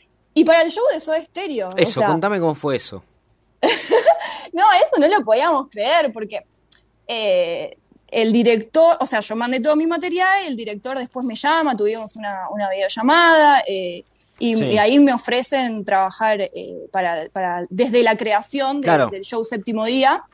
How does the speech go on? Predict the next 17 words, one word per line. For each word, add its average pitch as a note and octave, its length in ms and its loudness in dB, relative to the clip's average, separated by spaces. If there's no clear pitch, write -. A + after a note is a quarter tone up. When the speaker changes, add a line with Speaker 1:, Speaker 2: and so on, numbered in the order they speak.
Speaker 2:
Eso, - 220 -2
todavía D#3+ 200 6
no G#3 80 4
existía F#3 420 4
el E3+ 60 6
Speaker 1:
Eh, - 120 4
Speaker 2:
show, D#3+ 360 8
había C#3+ 240 4
que D3 100 2
armarlo, F3 720 2
ellos D3 200 -6
tenían C#3+ 280 -2
los C#3 120 0
derechos F3 640 -4
y B2 100 -14
dijeron, C3 340 -6
"Bueno, C3+ 280 -4